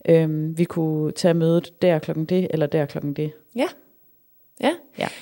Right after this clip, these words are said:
Speaker 2: Jeg tror også en god, det kan jeg huske, at jeg lærte på det der kursus, jeg var på,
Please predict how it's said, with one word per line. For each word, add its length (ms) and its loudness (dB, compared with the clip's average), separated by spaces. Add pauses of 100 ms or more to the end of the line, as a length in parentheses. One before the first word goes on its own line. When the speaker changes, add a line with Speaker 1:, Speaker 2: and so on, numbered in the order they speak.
(180)
Speaker 2:
Jeg 120 4
tror 140 4
også 200 2
en 80 0
god, 220 -6
det 100 -2
kan 60 -2
jeg 100 -2
huske, 240 -4
at 60 -4
jeg 100 0
lærte 220 -2
på 60 -12
det 140 -6
der 120 -4
kursus, 520 -8
jeg 100 -8
var 60 -8
på, 220 -6